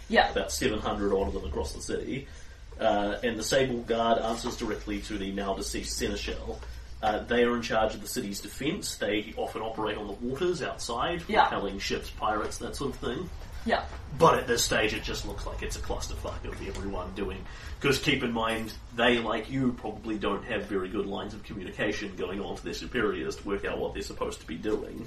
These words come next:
Speaker 1: Yeah. So, um, so maybe somebody should,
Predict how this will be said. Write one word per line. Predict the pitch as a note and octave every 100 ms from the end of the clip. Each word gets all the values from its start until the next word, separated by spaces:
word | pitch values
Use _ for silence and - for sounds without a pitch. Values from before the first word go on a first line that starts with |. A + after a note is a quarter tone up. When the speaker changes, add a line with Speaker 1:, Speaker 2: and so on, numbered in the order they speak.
| -
Speaker 1:
Yeah. | A3 E3 - - - - - - - -
So, | - A3 G3 F#3
um, | F#3 F3 E3+ - - - - - - - - - -
so | - C4+ B3+ A3+ - - A#3
maybe | B3 C4+ B3
somebody | C4 C4+ C4 C4 B3
should, | - A#3